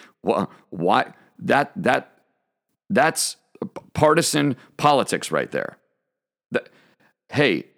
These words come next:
uh, archives, President Biden is not going to object to waiving his pres-,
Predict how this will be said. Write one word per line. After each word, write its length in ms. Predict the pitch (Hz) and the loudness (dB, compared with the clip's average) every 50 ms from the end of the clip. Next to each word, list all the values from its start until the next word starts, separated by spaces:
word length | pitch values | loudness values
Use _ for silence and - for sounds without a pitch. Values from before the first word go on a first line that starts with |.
| _ - | _ -2
uh, 200 | - 90 85 82 - - | 0 2 2 2 0 0
archives, 720 | 98 101 107 113 - 151 151 156 170 165 165 - - - _ _ _ _ _ _ _ _ - _ _ _ _ _ _ _ _ - | 0 0 2 2 2 0 0 0 0 -2 -4 -8 -10 -12 _ _ _ _ _ _ _ _ -20 _ _ _ _ _ _ _ _ -6
President 520 | - - 139 160 165 180 185 190 156 - | 0 0 0 0 0 0 -2 -2 -2 0
Biden 460 | - 98 95 98 92 82 80 76 - - - | 0 2 2 2 0 0 -4 -6 -6 -8 -6
is 180 | 87 90 - 80 | -6 -6 -4 -4
not 420 | 82 85 87 92 110 - - - | -2 -2 0 0 0 -2 -4 -4
going 340 | - 107 101 95 92 95 90 | -4 -2 0 0 -2 -2 -4
to 200 | - - 98 85 | -4 -4 -2 -2
object 560 | 76 69 60 - 85 76 65 - - - - - | -2 -4 -4 -4 -2 -2 -2 -4 -8 -20 -12 -6
to 120 | - 92 | -4 -4
waiving 440 | 80 71 85 87 87 82 90 90 82 | -2 0 0 0 0 0 -2 -2 -4
his 160 | 85 80 - | -4 -6 -8
pres-, 320 | - - - 95 92 87 | -10 -6 -4 -2 -2 -2